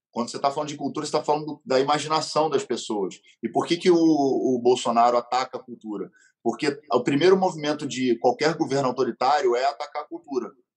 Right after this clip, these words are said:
porque não quer fazer, não quer deixar o povo imaginar, não quer deixar o povo ter criatividade, não quer deixar o povo pensar sobre temas que necessariamente, é, são temas que podem gerar, obviamente, questionamentos e podem gerar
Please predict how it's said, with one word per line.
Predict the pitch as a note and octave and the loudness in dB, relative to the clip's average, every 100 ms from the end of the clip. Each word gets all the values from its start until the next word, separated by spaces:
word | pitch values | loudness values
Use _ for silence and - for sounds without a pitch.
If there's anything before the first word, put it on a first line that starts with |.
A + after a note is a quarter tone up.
| _ - | _ -10
porque | G#2+ C3 | -4 0
não | D3 D3+ | 0 2
quer | D#3 D#3+ | 2 2
fazer, | D#3 C#3 G#3 B2+ | 0 -2 -2 -2
não | C3+ C#3 | -4 -2
quer | D#3 | -2
deixar | D#3+ - D#3 | -2 0 0
o | D3+ | 0
povo | C#3 C#3+ D3 | -6 -8 -4
imaginar, | C#3+ C#3+ D3 C3+ A#2+ - _ _ _ _ A2 | 0 0 0 0 0 -2 _ _ _ _ -10
não | G#2+ | -2
quer | C3+ | 0
deixar | C#3 D3+ | 2 0
o | C#3+ | 0
povo | - C#3+ C#3 - | -2 -6 -6 -4
ter | C3+ C#3 | -4 -2
criatividade, | C#3+ C#3+ C#3 C3 C3 B2 G#2 | -6 -8 -6 0 2 2 0
não | G#2+ | -8
quer | A2+ A#2+ | -4 -4
deixar | - B2+ | -2 -4
o | B2 | -2
povo | C3 C3+ C#3 - _ _ - | -2 -2 -6 -10 _ _ -6
pensar | D3 C#3+ D#3 D3+ - | -4 0 2 2 0
sobre | D3 C#3 | -4 -4
temas | C#3 C#3 D3 - | -4 -4 -4 -10
que | C#3 | -10
necessariamente, | C#3 C#3 C#3 C3 C3 B2+ B2 B2+ - C3 B2 A2 _ _ _ - | -6 -4 -2 0 0 0 0 -4 -6 -2 -2 -4 _ _ _ -6
é, | G#2+ A2 G#2+ | 0 2 2
são | - A#2 | -2 -2
temas | B2 B2+ A#2+ | -2 -4 -4
que | A#2 | -2
podem | B2+ C#3+ D3 C#3 | 4 4 2 0
gerar, | B2 A2+ A2+ A2+ - _ _ _ | 0 0 0 -2 -10 _ _ _
obviamente, | A2 A2 A2+ A#2 A#2+ - A2+ | -6 -6 -8 -8 -10 -12 -4
questionamentos | A#2 A2+ A#2 A#2 A#2 C3+ C#3 | -2 -2 -2 0 0 -4 -6
e | C#3 | -2
podem | C3 C3+ B2+ | 0 0 -2
gerar | B2+ B2 B2+ | 0 0 -2